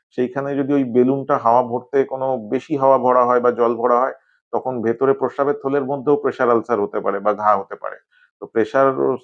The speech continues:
সোর বা বেড সোর মানে এই না যে বাইরে হবে সব সময়। এবার প্রেশার আলসার হলে বা এই ঘা হলে, বেড সোর হলে কি করব? বেড সোর হলে সবার আগে কিছু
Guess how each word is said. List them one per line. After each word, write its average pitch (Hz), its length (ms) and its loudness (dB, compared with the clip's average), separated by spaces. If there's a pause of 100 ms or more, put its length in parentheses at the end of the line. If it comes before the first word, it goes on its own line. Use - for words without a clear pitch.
(100)
সোর 135 160 2
বা 127 120 2
বেড 117 260 2
সোর 139 160 -2
মানে 135 200 -6
এই 131 180 -6
না 135 140 -4
যে 127 120 -2
বাইরে 110 360 4
হবে 98 200 0
সব 110 200 -14
সময়। 98 280 -18 (680)
এবার 143 300 10
প্রেশার 175 380 8
আলসার 196 520 6
হলে 165 360 4
বা 156 360 6
এই 147 340 2 (220)
ঘা 170 260 4
হলে, 180 260 0
বেড 151 240 -2
সোর 170 180 -6
হলে 170 180 -4
কি 165 260 -18
করব? 90 380 0 (460)
বেড 107 240 -2
সোর 151 220 -2
হলে 185 240 -2
সবার 127 360 2
আগে 165 400 0
কিছু - 540 -8